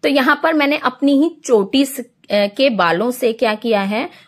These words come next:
उस लुक को क्रिएट करने की कोशिश करी है। तो फ्लेक्स दिखाने की कोशिश की है मैंने हेयर्स के,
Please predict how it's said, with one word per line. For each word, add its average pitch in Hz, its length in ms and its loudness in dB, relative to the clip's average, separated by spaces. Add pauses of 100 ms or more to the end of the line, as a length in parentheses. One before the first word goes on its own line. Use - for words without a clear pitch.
(100)
उस 285 180 -2
लुक 240 220 -2
को 294 100 -2
क्रिएट 233 340 0
करने 214 260 -4
की - 120 -2
कोशिश 202 400 -2
करी 190 220 -2
है। 185 60 0
तो 262 120 -2
फ्लेक्स - 480 -4
दिखाने 262 320 0
की 269 120 -4
कोशिश 254 400 0
की 254 160 -6
है 240 140 -4
मैंने 233 300 -2
हेयर्स 202 380 -2
के, 285 220 0